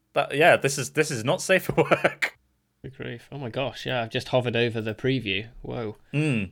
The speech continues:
Speaker 2: That's a woman as a table and she's not wearing anything at all except a vase.
Speaker 1: <laughs>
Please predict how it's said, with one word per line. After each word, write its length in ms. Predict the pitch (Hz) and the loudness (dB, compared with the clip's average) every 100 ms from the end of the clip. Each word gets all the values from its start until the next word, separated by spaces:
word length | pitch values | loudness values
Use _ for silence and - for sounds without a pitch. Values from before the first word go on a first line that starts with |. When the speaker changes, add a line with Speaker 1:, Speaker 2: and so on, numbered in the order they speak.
| _ | _
Speaker 2:
That's 140 | 120 | -6
a 40 | 117 | 0
woman 240 | 131 131 | 0 0
as 100 | 110 117 | -2 -4
a 40 | |
table 420 | 104 127 120 101 | -2 -2 -2 -4
and 120 | 104 104 | -6 -8
she's 140 | 107 | -6
not 160 | 120 98 | -4 -2
wearing 320 | 107 104 104 | -4 -4 -4
anything 300 | 104 101 110 | -6 -8 -8
at 140 | 110 | -6
all 140 | 120 107 | -6 -6
except 300 | - 113 - | -6 -10 -8
a 40 | 107 | -6
vase. 580 | 113 113 98 101 - - - - | 0 2 0 -2 -4 -6 -10 2
Speaker 1:
<laughs> 1500 | 185 - - - - - - - - - - 240 233 - | 4 6 6 6 6 4 4 2 4 0 4 2 2 0